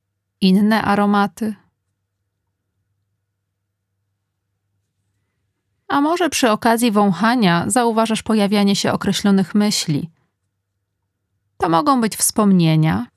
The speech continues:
ale także myśli, które oceniają to, co teraz robisz. Na przykład takie jak:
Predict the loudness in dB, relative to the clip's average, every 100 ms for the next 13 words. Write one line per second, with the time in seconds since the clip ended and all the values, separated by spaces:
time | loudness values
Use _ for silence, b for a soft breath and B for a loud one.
0 | _ _ _ _ -8 -4 -2 -2 -2 0
1 | 2 2 0 0 -4 0 0 0 -2 0
2 | 2 2 2 0 0 -2 -2 -2 -2 -4
3 | -4 -4 -6 -10 -12 _ _ _ _ _
4 | _ _ _ _ -12 -10 -8 -4 -4 -2
5 | -2 -2 0 0 -2 -4 -16